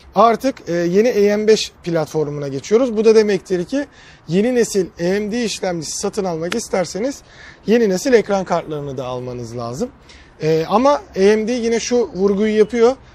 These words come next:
"Biz nasıl A M dört platformunu yıllardır kullanıyorsak A M beş platformu da uzun soluklu olacak." diye de vurguluyorlar. Yani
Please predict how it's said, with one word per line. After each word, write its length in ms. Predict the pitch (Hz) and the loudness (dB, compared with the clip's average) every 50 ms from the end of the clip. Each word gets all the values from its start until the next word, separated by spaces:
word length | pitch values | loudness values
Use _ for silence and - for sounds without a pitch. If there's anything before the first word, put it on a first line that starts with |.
| - - | -10 -4
"Biz 200 | - 185 202 196 | -2 -2 -2 0
nasıl 300 | 226 240 226 - 233 208 - - - | 0 0 0 0 0 -2 -2 -4 -4
A 20 | 175 | -2
M 280 | 185 196 208 208 214 | 0 0 0 2 4
dört 220 | 214 220 208 - - | 4 2 2 2 -2
platformunu 600 | 208 180 185 175 160 - - 165 160 151 156 160 | -4 -2 -2 -4 -4 -6 -6 -6 -6 -6 -4 -4
yıllardır 520 | 165 175 180 185 190 180 170 151 143 139 | -2 -2 -2 0 0 -2 -2 -2 -4 -6
kullanıyorsak 680 | 135 - 233 233 226 208 185 165 156 147 - 269 285 - - - - - - - - - - | -6 -6 -4 -2 -2 -2 -2 -4 -6 -6 -6 -6 -8 -8 -10 -20 -20 -20 -20 -20 -10 -4 0
A 180 | 190 214 220 | 0 2 2
M 100 | 226 226 | 4 4
beş 160 | 226 226 - | 4 4 2
platformu 540 | - - 196 190 180 - - 185 175 180 226 | 0 -2 -2 -2 -2 -2 -4 -6 -4 -4 -2
da 40 | 285 | -2
uzun 280 | 254 226 196 185 214 196 | 0 0 0 0 0 -2
soluklu 420 | - - 170 143 143 - - 139 | -2 -4 -4 -4 -6 -6 -6 -8
olacak." 360 | 131 127 120 117 113 131 120 - - - - - - - - - - | -6 -6 -6 -6 -6 -6 -6 -8 -10 -20 -20 -20 -20 -20 -14 -6 -2
diye 200 | 175 170 165 170 | 0 0 2 4
de 140 | 233 254 240 | 4 4 4
vurguluyorlar. 680 | 202 196 196 190 170 196 202 208 190 165 180 226 226 | 4 2 2 2 2 2 4 4 4 4 2 2 2
Yani 360 | 214 190 185 190 185 190 185 | 2 2 2 0 0 -2 -4